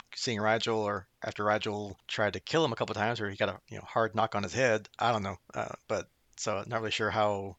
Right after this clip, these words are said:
effective that might be on non-Nabari people.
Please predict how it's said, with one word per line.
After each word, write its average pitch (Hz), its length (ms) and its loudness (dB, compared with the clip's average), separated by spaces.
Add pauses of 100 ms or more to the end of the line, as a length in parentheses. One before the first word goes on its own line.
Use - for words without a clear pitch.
effective 120 380 -2
that 110 120 6
might 110 240 0
be 113 140 0
on 95 160 -2
non-Nabari 101 1040 -2
people. 110 340 -6